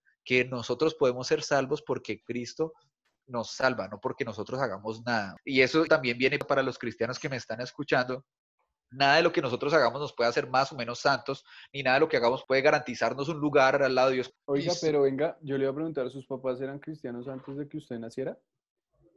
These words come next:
Speaker 1: Sí.
Speaker 2: Ah, es que se nota en el nombre.
Speaker 1: Yo creo que ellos no lo pensaron bien, porque yo tengo, pues, amigos en los Estados Unidos y gente con la que me presento en inglés y me dicen, "¿Really?". Cuando, como que no me creen que me llamo así.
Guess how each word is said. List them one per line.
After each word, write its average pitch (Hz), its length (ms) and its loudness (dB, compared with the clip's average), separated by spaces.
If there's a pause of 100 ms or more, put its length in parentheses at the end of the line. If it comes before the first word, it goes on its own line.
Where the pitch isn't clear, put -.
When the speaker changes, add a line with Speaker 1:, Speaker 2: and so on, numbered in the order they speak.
(560)
Speaker 1:
Sí. - 580 -8 (260)
Speaker 2:
Ah, 131 200 0
es 131 100 -4
que 151 100 2
se 151 120 2
nota 139 240 2
en 135 80 0
el 147 120 0
nombre. 127 360 -2
Speaker 1:
Yo 160 160 2
creo 190 160 4
que - 80 2
ellos 196 180 4
no 190 100 4
lo 196 120 6
pensaron 135 480 4
bien, 143 240 6
porque 117 260 0
yo 113 140 0
tengo, 147 260 2
pues, 143 220 0
amigos 123 340 -2
en 156 100 0
los 135 140 0
Estados 131 320 2
Unidos 131 420 -4
y 131 80 -4
gente 117 280 0
con 147 100 -2
la 131 140 2
que - 360 -6
me - 120 0
presento 110 420 -4
en 139 60 -2
inglés 110 320 -4
y 143 180 -2 (300)
me 107 60 -4
dicen, 110 220 -4
"¿Really?". 320 460 2
Cuando, 143 300 4
como 135 180 -6
que 139 100 -2
no 127 60 -6
me 135 100 -4
creen 151 200 -4
que 160 80 -6
me 131 100 -4
llamo 117 200 -2
así. 120 280 -12